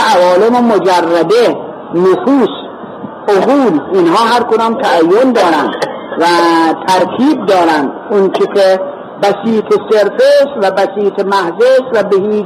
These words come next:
وجه در این ترکیبی راه ندارد، نه ترکیب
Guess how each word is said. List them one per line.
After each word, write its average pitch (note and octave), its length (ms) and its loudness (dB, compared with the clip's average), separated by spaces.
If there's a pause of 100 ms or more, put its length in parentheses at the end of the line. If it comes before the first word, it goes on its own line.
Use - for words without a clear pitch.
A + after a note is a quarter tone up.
وجه G3+ 380 2
در F#3+ 180 0
این G3 240 2
ترکیبی G3 580 -2
راه G3 220 2
ندارد، G#3 640 2 (420)
نه G#3 140 0
ترکیب G3 580 0